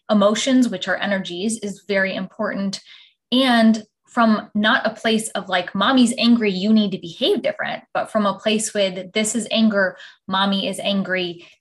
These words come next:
it is not your fault, mom's dealing with this," or what, however you want to do it, that works best for you. But I agree, like,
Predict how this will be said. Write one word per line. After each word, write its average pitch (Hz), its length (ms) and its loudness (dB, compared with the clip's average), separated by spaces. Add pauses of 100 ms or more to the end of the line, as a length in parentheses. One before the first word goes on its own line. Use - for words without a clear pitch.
(180)
it 202 140 -2
is 185 140 0
not 185 220 0
your 170 140 -4
fault, 185 680 0 (720)
mom's 170 340 -2
dealing - 300 -2
with - 140 -2
this," - 240 -2
or 226 120 2
what, 220 400 2
however 247 300 0
you 233 140 2
want 202 200 2
to 185 80 -2
do 180 160 -6
it, 254 140 0
that 254 160 -4
works 185 220 -12
best 175 260 -8
for - 120 -18
you. 196 160 -6
But - 180 -4
I 202 100 -2
agree, 180 600 -6
like, 180 200 -8